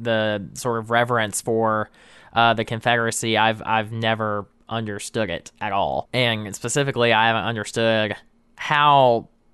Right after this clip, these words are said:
Representative Benton <laughs> keeps walking into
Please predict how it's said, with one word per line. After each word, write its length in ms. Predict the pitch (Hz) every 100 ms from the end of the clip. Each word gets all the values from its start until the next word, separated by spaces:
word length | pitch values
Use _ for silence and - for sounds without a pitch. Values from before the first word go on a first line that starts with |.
| _
Representative 520 | - 131 127 123 117 110
Benton 600 | 151 165 139 123 117 107
<laughs> 60 |
keeps 420 | - 131 165 147
walking 560 | 139 - 135 147 147 131
into 760 | 113 135 139 - 123 117 117